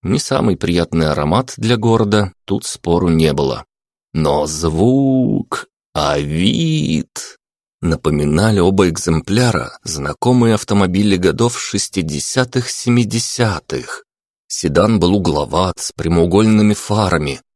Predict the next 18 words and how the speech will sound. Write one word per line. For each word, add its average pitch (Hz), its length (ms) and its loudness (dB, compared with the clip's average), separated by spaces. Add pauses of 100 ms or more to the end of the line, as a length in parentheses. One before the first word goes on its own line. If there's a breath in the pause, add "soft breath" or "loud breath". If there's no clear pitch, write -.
(160)
длинными 101 500 2
штампованными 92 1000 2
полосами 87 720 0
вдоль 87 340 0
корпуса. - 680 -2 (300)
На 98 120 0
капоте 110 480 -4
я 104 120 2
заметил 101 500 0
букву 82 500 0
«Б», 92 600 2 (300)
тогда 82 280 -2
как 80 240 -4
сзади, 120 800 -4
на 110 140 2
наклонной 92 640 2
крышке 95 420 -4
багажника, 87 760 -2